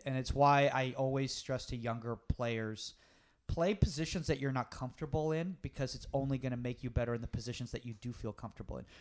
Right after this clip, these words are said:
regardless of whether you're a goalkeeper or a field player. You know, if you're a forward, play left back. If you don't, if you don't like tackling, learn what it's like, you know, learn what it's like to mark, you know. Maybe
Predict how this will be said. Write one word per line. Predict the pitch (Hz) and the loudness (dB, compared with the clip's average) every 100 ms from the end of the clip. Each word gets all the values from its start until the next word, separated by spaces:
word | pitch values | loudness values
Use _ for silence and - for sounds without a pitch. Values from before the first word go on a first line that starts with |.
| - | -4
regardless | 147 165 180 165 | 4 6 6 4
of | - - | 0 0
whether | 139 123 | 0 2
you're | 117 117 | 2 2
a | |
goalkeeper | 156 160 160 147 147 135 | 4 4 2 2 4 4
or | 117 117 | 4 2
a | |
field | - 160 139 | 2 0 0
player. | - 113 101 | 0 -2 -4
You | 117 | -6
know, | 120 135 - - - | -2 -2 -4 -16 -12
if | - | 0
you're | 175 | 2
a | 165 | 4
forward, | 160 156 208 | 6 6 6
play | - 190 | 2 2
left | 196 - | 2 2
back. | 160 151 - - - - - | 0 0 -2 -12 -14 -14 -12
If | - - | -12 -6
you | 143 - - | -6 -4 2
don't, | 139 151 - - - - | 2 2 -8 -20 -18 -14
if | - | -8
you | 143 | 0
don't | 160 151 - 127 | 0 0 -4 -2
like | 139 - | -2 0
tackling, | - 127 - 180 185 185 - | 2 2 0 -2 -2 -4 -6
learn | 127 139 170 | -2 0 2
what | 185 | 2
it's | 180 - | 0 -2
like, | 139 190 - - - | -2 -2 -4 -16 -10
you | 131 | -4
know, | 117 156 110 | -2 -2 0
learn | 123 165 | 0 2
what | 190 | 2
it's | 180 185 | 2 0
like | 185 | 2
to | 165 | 2
mark, | 127 170 123 - | 4 2 2 -6
you | - 123 | -8 -4
know. | 117 156 - - - _ _ 135 | -2 -2 -6 -20 -20 _ _ -2
Maybe | 123 131 156 | 4 4 2